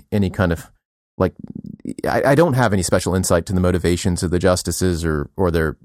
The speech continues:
state of mental health or whether they're getting along or not. It just, this, this case in particular and, O-, and the dissents in Obergefell and in King versus Burwell, uh, seem to go a step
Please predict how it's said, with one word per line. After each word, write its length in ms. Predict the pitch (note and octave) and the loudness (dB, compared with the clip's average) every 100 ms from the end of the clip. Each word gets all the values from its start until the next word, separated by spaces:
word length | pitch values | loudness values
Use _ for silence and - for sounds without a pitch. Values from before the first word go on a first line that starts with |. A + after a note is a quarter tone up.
| _ | _
state 260 | - - F2+ | -4 -2 0
of 80 | E2+ | 0
mental 280 | F2 E2+ | -2 -2
health 360 | F2 F2 F2 E2+ | 0 2 2 0
or 80 | D#2 | -2
whether 220 | F2 F2+ | 0 0
they're 140 | E2 | -2
getting 240 | D#2 F2+ E2+ | -2 -2 -2
along 360 | D#2 F2 F#2 | 0 0 0
or 60 | F#2 | 0
not. 320 | F2+ F2+ E2+ - - - - - | 0 0 -2 -6 -20 -20 -20 -4
It 120 | B2 | -2
just, 360 | D3+ C#3+ - - _ _ - | 0 0 -2 -10 _ _ -2
this, 240 | C3+ D3 | 0 0
this 240 | B2+ D3+ - | 0 -2 0
case 260 | D3+ C3+ | 0 0
in 80 | A#2+ | 0
particular 680 | G#2+ - A#2 A2+ A2 G#2 G2+ | -2 -6 -2 2 4 2 0
and, 420 | G#2+ G2+ F#2 F2+ - | -2 0 0 -2 -4
O-, 240 | G#2 G2+ - | -2 -2 0
and 220 | G2+ F#2 | 0 2
the 80 | F2+ | 0
dissents 360 | F2 - G#2 - | 0 0 0 2
in 60 | |
Obergefell 640 | F2+ E2+ F#2+ F#2 F#2 E2+ D2 | -2 0 0 0 2 2 2
and 140 | F2 | 0
in 220 | E2+ D#2+ | 0 -2
King 220 | - - F#2 | -2 -2 0
versus 280 | F2+ E2+ | -2 -4
Burwell, 580 | D2+ F#2+ F#2+ E2+ D#2 D2+ _ - - - _ _ _ _ _ | 0 2 2 2 2 -2 _ -20 -20 -20 _ _ _ _ _
uh, 220 | F#2 E2 - - | -2 -2 -4 -6
seem 320 | - C3+ B2 | -2 2 2
to 100 | A2+ | 2
go 440 | G#2 G2+ G2 F#2+ - | 4 4 4 2 0
a 60 | |
step 280 | F#2+ - G2 | 0 0 -2